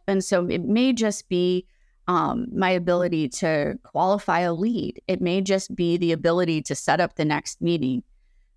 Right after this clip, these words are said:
And sometimes I think this can be discouraging for people when they're starting out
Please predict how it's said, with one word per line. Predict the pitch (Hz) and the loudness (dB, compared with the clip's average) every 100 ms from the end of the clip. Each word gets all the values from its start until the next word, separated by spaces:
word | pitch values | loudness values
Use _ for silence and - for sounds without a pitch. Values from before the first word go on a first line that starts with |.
| _ | _
And | 247 | -2
sometimes | 247 480 508 466 | 0 -2 0 2
I | 330 | 2
think | 254 254 | 2 2
this | 247 240 | 0 0
can | 233 196 | 0 0
be | 180 | 0
discouraging | 170 - - 160 165 170 156 | -2 -4 -4 0 0 0 -2
for | 147 160 | -4 -4
people | 170 - 160 | -4 -2 -2
when | 156 | 0
they're | 151 | -2
starting | 185 - - 156 170 170 | -2 -2 0 0 0 0
out | 147 160 226 | 2 0 -2